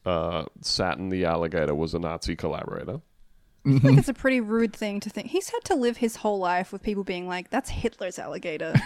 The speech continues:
Speaker 2: It's
Speaker 3: <laughs>
Speaker 2: fucked up.
Speaker 3: "Please, I'm just a regular alligator."
Speaker 2: Yes.
Speaker 1: Just a regular, snatched from my birthplace in Mississippi, sent overseas.
Speaker 2: Misunderstood. I feel bad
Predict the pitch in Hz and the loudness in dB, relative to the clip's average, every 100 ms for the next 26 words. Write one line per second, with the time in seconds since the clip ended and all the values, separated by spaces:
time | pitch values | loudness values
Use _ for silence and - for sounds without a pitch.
0 | 175 - 185 - 240 - 320 - 233 196 | 6 8 4 6 4 8 6 8 6 6
1 | - 220 - 240 - 262 254 214 214 247 | 0 0 4 6 6 6 8 8 8 8
2 | 214 190 196 196 196 170 170 185 170 226 | 8 10 10 10 10 10 10 10 8 10
3 | 160 135 - 156 - - 175 190 349 - | 10 10 6 2 0 0 2 2 0 2
4 | 147 131 139 151 151 139 - - - - | 2 4 4 4 4 2 -2 -14 -4 -4
5 | - 147 180 208 - - 180 165 151 131 | 0 2 2 2 -6 -2 2 4 4 8
6 | 135 147 - 151 143 135 113 104 110 135 | 6 6 4 4 4 2 -2 0 0 -2
7 | 165 - 82 73 69 92 - _ _ _ | -4 -2 -4 -4 -8 -10 -14 _ _ _
8 | 294 - - - - 131 151 110 127 160 | -20 -20 -16 -8 -2 0 4 6 6 6
9 | 160 98 69 - - - _ _ _ 247 | 0 -2 -4 -8 -14 -16 _ _ _ -8
10 | 285 285 226 196 - 180 165 170 202 - | -4 0 0 -2 -6 -6 -6 -6 -8 -6
11 | - - | -4 4